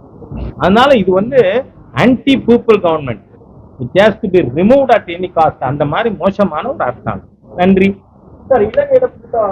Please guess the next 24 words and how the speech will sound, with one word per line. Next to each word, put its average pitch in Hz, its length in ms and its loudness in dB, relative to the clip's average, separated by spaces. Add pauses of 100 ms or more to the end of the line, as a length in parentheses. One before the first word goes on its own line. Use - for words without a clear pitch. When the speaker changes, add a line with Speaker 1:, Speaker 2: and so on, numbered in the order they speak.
(540)
Speaker 2:
அரசு 196 260 -6
அமைஞ்சிருக்கு. 180 480 -2 (100)
Speaker 1:
ஆ. 139 100 2 (100)
Speaker 2:
மீனவர்கள் 226 460 -8 (140)
கைது 190 300 -2
தொடர்பா 190 320 -4
எதுவும் 190 360 -2
உடன்படிக்கை 180 480 -8 (120)
ஏற்பட்டிருக்கா? 165 680 -10
Speaker 1:
நீங்க 139 240 -4 (100)
அவர் 151 160 -4
இன்னைக்கு 143 300 -12
தானே 165 160 -10
பதவி 143 260 -6
ஏற்றிருக்கார். 127 460 -8 (1300)
Speaker 2:
அதான் 226 240 2
சார் 226 180 0
Speaker 1:
அ-, 208 140 2
அதுக்குள்ள 220 340 2
இவ்வளவு 196 260 2
அவசரப்படுறோம். 196 560 0
Speaker 2:
அதான் 247 300 -6
கேக்குறேன் 180 260 -10
சார். 165 140 -12